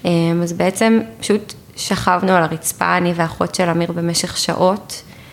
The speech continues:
כדי שאם במקרה יפתחו את החלון, אז כאילו אולי לא יראו אותנו כי אנחנו על הרצפה, למרות שזה כאילו הכל, אה, מין, אה, ניסיונות הישרדות כושלים כאלה, כי אתה יודע שזה לא באמת, אה,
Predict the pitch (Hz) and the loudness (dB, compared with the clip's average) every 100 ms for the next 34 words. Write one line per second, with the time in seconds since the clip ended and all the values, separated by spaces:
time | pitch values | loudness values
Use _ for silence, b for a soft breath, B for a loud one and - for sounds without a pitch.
0 | B B B B - 190 180 170 - 175 | B B B B -2 2 4 4 2 0
1 | - 185 185 185 175 170 175 175 170 - | 2 2 4 4 2 2 2 2 -2 -2
2 | 165 175 - 160 160 160 160 156 - - | -2 -2 2 4 4 4 2 -2 -6 -4
3 | 160 160 - - 170 160 160 165 156 160 | 0 0 -2 0 2 4 4 4 4 4
4 | - 160 165 165 156 156 165 156 160 - | 4 4 4 2 0 0 -2 0 0 0
5 | 156 160 - - 185 190 175 165 - 190 | -2 -2 -6 -4 -2 0 -2 -4 -4 -4
6 | - - 175 160 - 185 190 190 170 185 | -6 -4 -4 -2 2 4 6 4 4 4
7 | 196 190 165 170 B B B B B B | 6 6 2 0 B B B B B B
8 | - 196 - 196 190 202 208 185 175 185 | 2 2 4 4 4 2 2 2 2 2
9 | 196 - 175 - 180 180 170 175 170 180 | 0 -2 -2 2 2 4 4 2 2 0
10 | 170 160 170 165 175 170 165 165 160 165 | -2 -2 -2 2 0 0 -2 0 0 0
11 | 160 160 160 - | 0 0 -2 -2